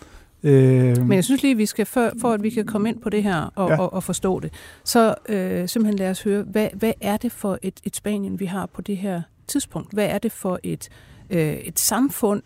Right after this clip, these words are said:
Speaker 2: Øh, det er jo, hvad skal man sige, øh, det første sådan store europæiske imperium, ikke?
Speaker 1: Ja.
Speaker 2: Efter at man, man indtager, om jeg så må sige, øh, Amerika.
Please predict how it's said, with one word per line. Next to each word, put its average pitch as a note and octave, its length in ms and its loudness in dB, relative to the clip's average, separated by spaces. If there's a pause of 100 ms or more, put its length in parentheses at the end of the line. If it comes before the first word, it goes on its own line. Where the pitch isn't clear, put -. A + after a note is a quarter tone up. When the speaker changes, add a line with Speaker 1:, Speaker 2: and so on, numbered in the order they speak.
(140)
Speaker 2:
Øh, D#3 340 -4 (200)
det E3 180 0
er D#3+ 40 0
jo, D#3+ 260 -4
hvad E3 160 -10
skal - 80 -12
man D#3+ 60 -8
sige, E3 240 -6 (420)
øh, D#3+ 320 0
det F3+ 100 0
første A3 380 0
sådan F#3 360 -2
store A#3 640 2 (240)
europæiske F3 580 0
imperium, D#3+ 520 -8
ikke? G#3+ 160 -6 (180)
Speaker 1:
Ja. F3 80 -2
Speaker 2:
Efter D#3 220 0
at - 160 -10
man, E3 260 -2
man D#3+ 360 -6
indtager, E3+ 640 -2
om E3 120 -4
jeg D#3+ 80 -6
så F3 120 -4
må G3+ 140 -4
sige, G3 420 -4
øh, D#3+ 300 -4
Amerika. G#3+ 580 -2